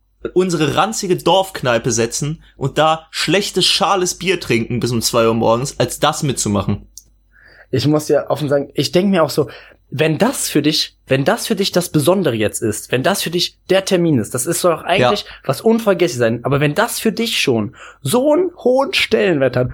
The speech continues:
Speaker 2: schon so ein Eventfaktor mit sich bringt, in sich, dann denk ich mir, was ist denn da sonst in diesem Leben los? Wo bist du, wo,
Speaker 1: <laughs>
Speaker 2: wo, bei welche, welche Abzweigung hast du da falsch genommen?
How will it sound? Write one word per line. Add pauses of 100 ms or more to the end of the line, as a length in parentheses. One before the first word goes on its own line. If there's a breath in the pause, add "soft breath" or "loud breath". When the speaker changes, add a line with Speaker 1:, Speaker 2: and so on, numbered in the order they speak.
Speaker 2:
schon
so
ein
Eventfaktor
mit
sich
bringt,
in
sich, (600 loud breath)
dann
denk
ich
mir, (480 loud breath)
was
ist
denn
da
sonst
in
diesem
Leben
los? (280)
Wo
bist
du,
wo,
Speaker 1:
<laughs>
Speaker 2:
wo,
bei
welche,
welche
Abzweigung
hast
du
da
falsch
genommen?